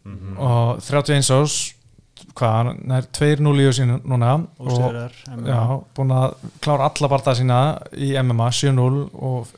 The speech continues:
Speaker 2: og klára alla. Eh, alla með uppgjaldtæki nema einn og hérna,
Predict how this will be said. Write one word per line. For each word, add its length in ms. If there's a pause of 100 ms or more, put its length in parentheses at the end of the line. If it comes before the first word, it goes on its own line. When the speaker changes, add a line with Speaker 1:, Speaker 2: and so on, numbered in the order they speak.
Speaker 2:
og 80 (140)
klára 280
alla. 240 (680)
Eh, 420 (580)
alla 240
með 180
uppgjaldtæki 320
nema 220
einn 220 (180)
og 360
hérna, 680